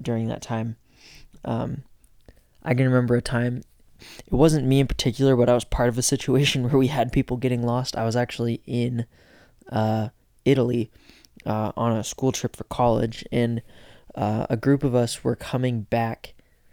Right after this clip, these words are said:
I think we were, we were in Salzburg. Actually, we weren't in Italy. We started in Italy, and by the time that this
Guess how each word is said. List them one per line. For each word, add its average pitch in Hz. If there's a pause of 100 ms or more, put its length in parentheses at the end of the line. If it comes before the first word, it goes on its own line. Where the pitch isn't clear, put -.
(280)
I 131
think 139
we 131
were, 123
we 120
were 127
in 123
Salzburg. 123
Actually, 139
we 127
weren't 131
in 113
Italy. 120
We 117
started 139
in 120
Italy, 117
and 117
by 117
the 117
time 117
that -
this -